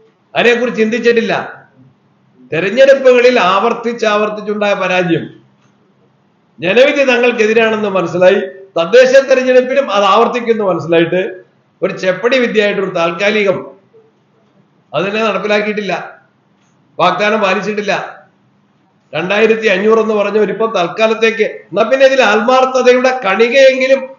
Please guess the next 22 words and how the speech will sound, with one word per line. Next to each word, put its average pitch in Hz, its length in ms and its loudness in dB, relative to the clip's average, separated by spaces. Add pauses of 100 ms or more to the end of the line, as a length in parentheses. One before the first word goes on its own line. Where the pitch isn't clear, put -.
(120)
ഉണ്ടെങ്കിൽ 254 500 4 (160)
അവർക്ക് 220 240 -2
ചെയ്യാൻ 226 260 0
സാധിക്കുന്നത് 220 480 -2
എന്താണ്? 214 240 -4 (1200)
Make 190 240 -4
it 226 160 -4
retrospective. 226 600 -4 (1800)
മുൻകാല 202 340 -2
പ്രാബല്യം 220 460 2
ഞങ്ങൾ 214 240 -2
ആവശ്യപ്പെട്ടതാണല്ലോ. 220 680 -4 (1120)
തെരഞ്ഞെടുപ്പ് 226 420 0
വാഗ്ദാനം 233 480 0
പാലിക്കാനാണ്, 190 760 -2
സാധാരണക്കാരെ 214 760 0 (680)
പരിഗണിക്കാനാണെങ്കിൽ 202 920 0
ആശാ 175 440 -2
വർക്കർമാരുടെ 202 760 -2
സമരത്തെ 185 500 -4
അവഗണിക്കാൻ 185 480 0
പാടില്ലല്ലോ. 180 420 -4